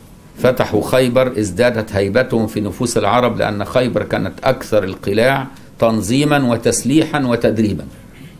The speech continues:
فلما فتحها المسلمون والحمد لله، صارت هيبة المسلمين عند العرب وقبائل العرب عظيمة،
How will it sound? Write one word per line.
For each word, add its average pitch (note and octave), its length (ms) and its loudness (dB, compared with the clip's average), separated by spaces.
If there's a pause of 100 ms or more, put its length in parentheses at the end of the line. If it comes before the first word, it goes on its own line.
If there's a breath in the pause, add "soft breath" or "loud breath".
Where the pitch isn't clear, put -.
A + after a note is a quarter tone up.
(880)
فلما C3 460 2
فتحها B2+ 500 0
المسلمون C3 600 0
والحمد A#2+ 440 2
لله، B2 500 2 (480 loud breath)
صارت C#3 440 2
هيبة B2 340 2
المسلمين A2+ 680 0
عند A2 280 2
العرب A2+ 460 2
وقبائل A2+ 540 2
العرب G#2+ 420 2
عظيمة، F#2 480 0